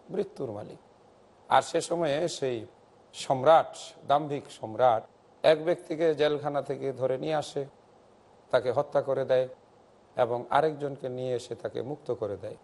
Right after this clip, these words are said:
বলছে যে, "দেখো, আমিও তো একজনকে হত্যা করে দিলাম, মেরে ফেললাম, তার জীবন আমার হাতে ছিল,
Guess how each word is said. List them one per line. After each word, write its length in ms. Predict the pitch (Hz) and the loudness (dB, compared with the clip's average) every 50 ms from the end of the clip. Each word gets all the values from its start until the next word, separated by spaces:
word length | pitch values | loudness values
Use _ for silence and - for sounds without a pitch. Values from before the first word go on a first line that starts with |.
| _ _ _ _ - - | _ _ _ _ 2 4
বলছে 340 | 185 208 202 - - 180 | 4 4 4 0 -2 0
যে, 120 | 151 156 151 | 2 2 4
"দেখো, 520 | 143 180 190 - - 196 156 143 165 175 - _ _ _ _ _ _ _ _ _ _ _ _ - | 6 4 4 4 4 4 4 4 2 -2 -8 _ _ _ _ _ _ _ _ _ _ _ _ -8
আমিও 320 | 110 107 117 143 180 202 208 | -4 -2 0 0 2 2 2
তো 120 | 208 226 | 4 4
একজনকে 720 | 214 208 196 180 170 196 190 185 175 - 190 185 180 170 175 - _ _ _ _ _ _ _ _ - | 4 4 2 0 0 -2 -2 -2 -2 0 2 2 2 2 0 -4 _ _ _ _ _ _ _ _ 4
হত্যা 260 | 165 175 - - 185 | 4 4 4 4 2
করে 200 | 175 180 175 180 | 2 4 2 0
দিলাম, 300 | 170 156 175 170 165 165 | 0 2 4 4 4 4
মেরে 260 | 170 175 175 175 175 160 | 4 2 2 2 2 2
ফেললাম, 440 | 143 160 151 151 151 143 143 139 135 | 0 0 -2 0 -2 -2 -4 0 2
তার 200 | - 151 139 135 | 2 2 2 2
জীবন 260 | 131 147 139 147 143 | -2 -4 -2 -2 0
আমার 220 | 139 139 147 143 139 | 0 2 2 2 2
হাতে 220 | 135 135 - 139 | 0 -2 -6 -8
ছিল, 280 | 135 - 139 127 127 | -8 -8 -8 -8 -8